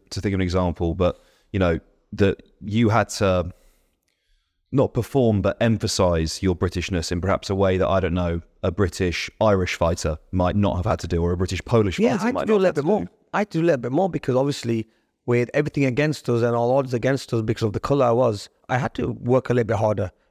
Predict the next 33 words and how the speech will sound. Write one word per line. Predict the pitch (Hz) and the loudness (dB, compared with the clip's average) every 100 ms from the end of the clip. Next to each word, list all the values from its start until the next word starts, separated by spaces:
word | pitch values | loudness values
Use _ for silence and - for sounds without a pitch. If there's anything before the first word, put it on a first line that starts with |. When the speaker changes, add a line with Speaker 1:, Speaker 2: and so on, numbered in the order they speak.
| _ | _
Speaker 2:
to | - 117 | -2 0
make | 113 - | 0 -2
a | |
name. | 107 107 107 | -2 0 0
I | 120 151 | -2 -2
had | 175 | -2
to | 170 131 - _ _ | 0 0 -2 _ _
push | - 185 151 | -8 -4 0
a | |
little | 131 | 0
bit | 123 - | 0 0
harder | 117 117 | 0 0
to | 110 123 | 0 -2
make | 117 | -2
a | 117 | 0
name. | 120 | 0
But | 113 135 | 0 0
now, | 190 160 | 2 0
if | 131 | 0
you | - | -2
look, | - - - | -6 -10 -10
and | - 139 | -2 0
I | |
was | 170 | 2
the | 147 | 0
only | 160 170 139 | 0 0 2
Asian | 165 165 143 | 2 2 0
that | 131 120 | 0 0
day, | 120 110 | -2 0
that, | 117 110 85 - | -2 -4 -6 -4
at | 117 | -2
that | 143 | -2
time, | - 151 135 | 0 0 0